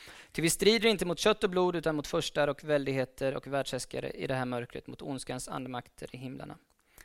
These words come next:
Det här är Star Wars-versen idag. Men vi måste förstå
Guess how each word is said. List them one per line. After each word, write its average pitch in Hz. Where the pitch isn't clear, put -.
Det 147
här 170
är 147
Star 147
Wars-versen 131
idag. 113
Men 160
vi 202
måste 220
förstå 220